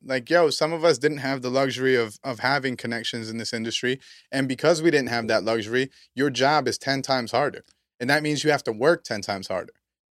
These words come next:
You know what I mean? And that's why when we're, when we're kinda, like,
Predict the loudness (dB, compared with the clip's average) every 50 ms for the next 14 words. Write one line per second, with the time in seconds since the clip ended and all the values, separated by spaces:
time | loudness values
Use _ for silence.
0 | _ -4 0 2 2 4 4 2 2 2 0 0 0 -2 -2 -4 -2 0 2 2
1 | 0 0 0 0 2 4 6 6 4 2 0 -2 _ -14 -8 -4 -4 -2 0 4
2 | 6 6 8 8 6 4 0 -6 -8 -6 -2 -2 0 -2 -2 -2 -4 -2 0 0
3 | 2 2 0 0 -2 -6